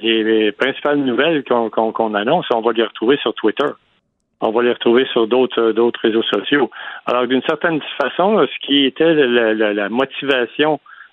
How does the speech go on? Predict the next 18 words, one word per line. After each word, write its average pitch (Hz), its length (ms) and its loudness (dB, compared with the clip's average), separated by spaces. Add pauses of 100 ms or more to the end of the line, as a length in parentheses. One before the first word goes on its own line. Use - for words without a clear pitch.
(100)
de, 113 280 2
des 117 200 2
journalistes 113 440 0
depuis 117 260 -2
des 110 280 4
siècles, 180 280 -2 (140)
<laughs> - 580 -6
c'était 151 340 0
d'être 135 260 0
les 127 120 0
premiers 135 440 -2
à 160 80 2
annoncer 123 360 -4
quelque 110 320 -2
chose. 110 220 -2
Ils 123 60 2
ont 127 100 0
perdu 131 360 -4